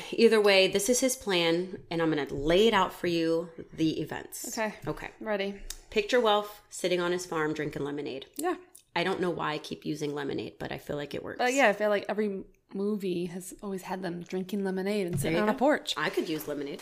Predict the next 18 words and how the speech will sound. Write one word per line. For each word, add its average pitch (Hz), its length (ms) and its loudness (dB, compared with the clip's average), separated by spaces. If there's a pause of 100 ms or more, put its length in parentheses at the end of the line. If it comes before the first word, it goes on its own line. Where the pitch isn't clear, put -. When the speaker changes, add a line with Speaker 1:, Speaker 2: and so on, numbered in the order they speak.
(100)
Speaker 2:
Mm-hmm. 226 280 -2 (400)
Speaker 1:
Um, 175 320 4
with 180 120 -2
a 190 40 -2
little 196 160 4
splash 165 420 -4
of - 60 -8
vodka. - 340 -16 (720)
<laughs> - 100 -4 (1300)
Thinking 302 320 8
of 269 100 8
ways 247 240 8
he 240 80 4
can 220 200 0
murder 185 260 4
his 175 160 2
innocent 165 340 0
wife. 147 300 -4